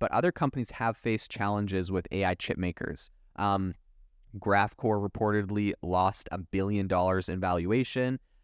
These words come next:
Habana Labs, which is the Intel-owned firm, they laid off, you know, ten percent of their staff.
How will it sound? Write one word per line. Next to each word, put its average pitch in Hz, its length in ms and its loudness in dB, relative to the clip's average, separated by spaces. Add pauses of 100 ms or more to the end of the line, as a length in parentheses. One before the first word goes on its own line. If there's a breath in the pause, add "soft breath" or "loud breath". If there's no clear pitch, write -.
(100)
Habana 101 440 0
Labs, 92 460 0
which 95 140 -4
is 92 120 0
the 82 160 -4
Intel-owned 95 560 0
firm, 113 380 0 (180)
they 90 100 -2
laid 92 200 0
off, 98 240 2
you 101 80 -2
know, 87 140 -2
ten 98 200 -6
percent 98 280 -2
of 90 60 -4
their 87 120 0
staff. 117 400 0